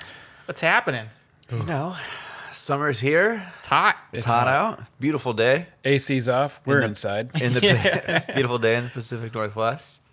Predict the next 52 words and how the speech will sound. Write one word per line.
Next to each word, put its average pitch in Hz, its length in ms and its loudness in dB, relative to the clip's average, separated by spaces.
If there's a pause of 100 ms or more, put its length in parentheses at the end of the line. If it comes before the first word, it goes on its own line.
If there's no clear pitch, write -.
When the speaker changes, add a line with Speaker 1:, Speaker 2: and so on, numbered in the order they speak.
(300)
Speaker 3:
Yeah. 104 300 -4 (380)
Speaker 2:
You 104 220 -10
it's 123 160 -4
video 127 340 2
game 87 240 -10
season. - 400 -12
What 107 160 -4
more 123 180 2
can - 240 -4
I - 20 -2
say? 131 200 0
Speaker 1:
Yeah, 127 400 4 (240)
everyone's 143 460 -2
indoors. 143 420 2
Speaker 3:
It's 117 60 -2
true. 117 260 -2
It's 92 140 -10
true. 104 160 -4
Speaker 2:
Yep. 101 140 0
Speaker 3:
It 139 80 2
is 185 260 2
surprising 131 540 2
that 101 120 -8
they 101 140 -4
have 101 460 -4 (100)
all 107 180 0
their, 107 240 -2
like, 95 300 -8 (160)
electronic 101 560 -6 (560)
game 110 240 -6
shows 95 540 -6
in 107 180 -10
the 95 80 -12
summertime. 98 560 -8
Speaker 2:
Yeah, 87 300 0 (240)
yeah, 92 180 -4
yeah. 87 340 -6
I - 80 0
mean, 143 140 4
in 131 80 0
California, 113 560 0
it's 85 100 -8
kinda 87 220 -6
always 85 300 -4
sunny 131 160 2
Speaker 3:
That's 127 100 2
Speaker 2:
down 127 100 0
Speaker 3:
true. 92 80 -2
Speaker 2:
there, 143 200 -4
Speaker 3:
That's 90 240 0
Speaker 2:
but - 40 -2
Speaker 3:
true. - 160 -12